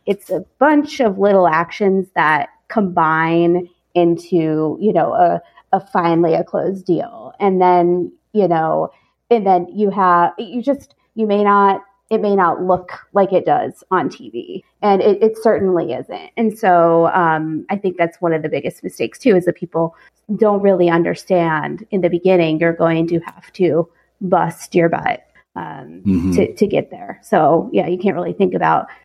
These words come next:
Speaker 1: okay, it is, yeah, you do have
Speaker 2: You
Speaker 1: to
Speaker 2: know
Speaker 1: come in on your day off if you care, you know? <laughs>
Speaker 2: And I,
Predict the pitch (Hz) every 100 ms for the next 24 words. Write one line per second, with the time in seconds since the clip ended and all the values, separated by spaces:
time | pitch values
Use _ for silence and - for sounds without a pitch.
0 | _ - 190 - - 175 - - 196 -
1 | 135 143 180 - 160 - 269 175 180 208
2 | 220 214 185 196 208 196 135 - 135 170
3 | 123 120 107 185 - - - 175 - -
4 | - - _ _ 220 190 165 247 262 339
5 | - 175 175 160